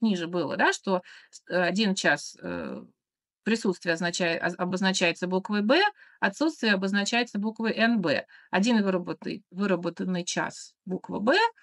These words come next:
два часа — буква "Б Б". Если там, скажем, часы, например, будут неполные, а, там час тридцать или час двадцать пять, а, то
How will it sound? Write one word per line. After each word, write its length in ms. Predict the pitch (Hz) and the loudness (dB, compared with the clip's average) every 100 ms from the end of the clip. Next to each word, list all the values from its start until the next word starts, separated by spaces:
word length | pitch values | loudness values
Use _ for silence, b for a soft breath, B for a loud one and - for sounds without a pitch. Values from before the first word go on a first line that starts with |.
| b _ | b _
два 300 | 202 190 277 | 0 4 4
часа — 360 | - 262 240 240 | 2 -2 0 0
буква 340 | 208 220 214 | 0 -6 -6
"Б 160 | 196 214 | -4 -4
Б". 180 | 175 135 | -2 -2
Если 360 | 147 226 277 277 | 2 0 0 0
там, 260 | 240 233 | 2 2
скажем, 520 | 220 - 196 190 190 190 | 0 -4 -4 -4 -8 -6
часы, 380 | 202 190 214 190 | -6 -4 -2 -2
например, 440 | 180 180 175 170 | -2 -4 -2 -4
будут 340 | 180 180 175 | -4 -4 -2
неполные, 800 | 180 175 220 285 320 247 180 - - _ _ _ _ 196 | -2 -2 0 2 2 2 0 -2 -10 _ _ _ _ -8
а, 240 | 147 - | -6 -6
там 220 | - - | -6 -8
час 280 | - 156 - | -2 -4 -2
тридцать 480 | 180 208 220 170 - | -2 -2 -2 -6 -4
или 140 | 165 | -4
час 260 | 156 160 160 | -2 -4 -4
двадцать 360 | 165 143 - - | -6 -6 -8 0
пять, 300 | 220 233 - b b b b _ _ _ _ | 2 2 -6 b b b b _ _ _ _
а, 880 | 175 180 170 170 165 165 160 160 160 - 196 _ _ _ _ _ _ _ | 0 2 0 -2 -2 -2 -4 -4 -6 -10 -14 _ _ _ _ _ _ _
то 400 | 196 220 247 | 2 4 4